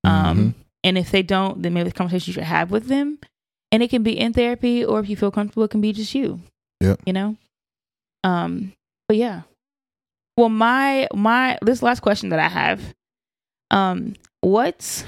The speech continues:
Speaker 1: one tip to help men or the listeners take, I don't even know how to word this question.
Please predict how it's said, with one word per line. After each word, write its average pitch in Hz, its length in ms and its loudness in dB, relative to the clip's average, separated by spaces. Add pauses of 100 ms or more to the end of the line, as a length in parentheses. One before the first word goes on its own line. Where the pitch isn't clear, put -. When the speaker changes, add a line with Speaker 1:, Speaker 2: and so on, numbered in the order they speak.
(220)
Speaker 1:
one 254 380 2
tip - 460 -2 (440)
to 220 80 2
help 233 200 2
men 220 460 0
or 190 240 2
the 190 120 -4
listeners 160 800 -2 (840)
take, 208 400 2 (920)
I 202 60 4
don't 247 100 0
even 247 140 2
know 226 40 2
how 202 60 2
to 180 80 2
word 170 200 -2
this 165 120 -10
question. 190 500 -6